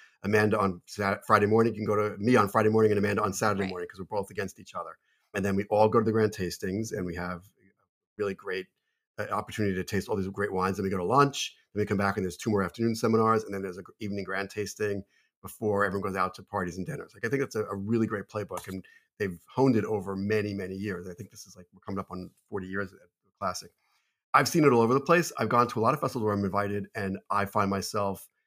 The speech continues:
Speaker 1: being the cantankerous,
Speaker 2: <laughs>
Speaker 1: cranky uncle who's like, "Why are we starting fifteen minutes late? These people have been sitting here."
Speaker 2: <laughs>
Speaker 1: And I get answers like, "Well, we're still waiting for a few more people. They signed up." I'm like,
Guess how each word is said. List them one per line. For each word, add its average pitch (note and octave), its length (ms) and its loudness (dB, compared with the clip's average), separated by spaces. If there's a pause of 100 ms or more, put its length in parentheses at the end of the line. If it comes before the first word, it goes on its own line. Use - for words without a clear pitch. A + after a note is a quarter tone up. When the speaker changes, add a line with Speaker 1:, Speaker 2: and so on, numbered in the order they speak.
(340)
Speaker 1:
being G2+ 220 -2
the G2 80 -2
cantankerous, G#2 840 0 (100)
Speaker 2:
<laughs> - 100 -20
Speaker 1:
cranky G2+ 400 -2
uncle G2+ 260 0
who's G2 160 -4
like, G2 260 -4 (300)
"Why G#2+ 240 6
are D#3+ 80 6
we E3+ 100 4
starting E3 320 4
fifteen D#3+ 320 0
minutes D3+ 280 0
late? D#3+ 200 0
These A2 140 -6
people D3+ 240 2
have C3+ 100 2
been B2 140 2
sitting D3+ 300 0
here." G2+ 260 -2
Speaker 2:
<laughs> - 220 -2 (280)
Speaker 1:
And A2 140 6
I A#2 60 8
get A#2 160 4
answers B2+ 280 2
like, G#2 160 0 (300)
"Well, C3 180 4
we're C3 100 4
still D#3 320 0
waiting C3+ 240 4
for A#2 160 0
a G#2+ 60 2
few B2 140 -4
more A2+ 140 2
people. D3+ 360 -4
They G2+ 120 2
signed A#2 380 0
up." C3 200 0
I'm F#2+ 80 -6
like, G2 220 -6